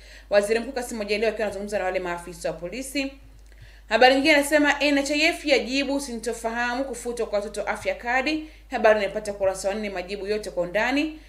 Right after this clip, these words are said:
Miaka miwili ya serikali ya awamu ya sita, safari ya Rais Samia na mapinduzi kwenye sekta ya elimu. Kibaha mjini, unaipata habari ukurasa wa kumi. Na bilioni ishirini na moja za boresha afya Tabora, miaka miwili ya Samia.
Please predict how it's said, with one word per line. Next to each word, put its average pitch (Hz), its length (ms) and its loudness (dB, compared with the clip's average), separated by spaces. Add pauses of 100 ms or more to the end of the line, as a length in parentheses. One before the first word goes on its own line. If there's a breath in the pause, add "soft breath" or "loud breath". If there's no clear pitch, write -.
(280 loud breath)
Miaka 262 300 4
miwili 294 380 4
ya 285 60 6
serikali 277 600 2
ya 247 120 2
awamu 254 200 4
ya 240 80 -4
sita, 294 360 -4
safari 240 360 -4
ya 220 60 -2
Rais 220 240 -4
Samia 240 400 -2
na 214 80 -2
mapinduzi 220 540 -6
kwenye 214 220 -6
sekta 220 380 -4
ya 190 100 4
elimu. 233 400 -6 (300 soft breath)
Kibaha 214 540 0
mjini, 208 640 -6 (140)
unaipata 214 420 -2
habari 202 240 2
ukurasa 196 380 -4
wa 185 60 -2
kumi. 277 500 0 (320 loud breath)
Na 226 260 6
bilioni 240 380 -2
ishirini 233 240 -8
na 233 60 -4
moja 240 360 0
za 226 140 -2
boresha 220 560 0
afya 240 280 -4
Tabora, 220 560 4 (240 loud breath)
miaka 233 340 2
miwili 208 640 -2
ya 196 180 -2
Samia. 180 540 -4